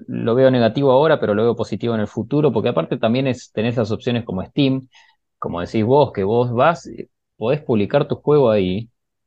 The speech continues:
y, y antes yo, no sé, yo no, no, no sé cómo habrán hecho antes las empresas más indie, más,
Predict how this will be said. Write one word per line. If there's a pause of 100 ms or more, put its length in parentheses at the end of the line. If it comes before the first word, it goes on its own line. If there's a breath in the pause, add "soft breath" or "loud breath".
(360)
y,
y
antes
yo,
no
sé,
yo
no,
no,
no
sé
cómo
habrán
hecho
antes
las
empresas
más
indie,
más,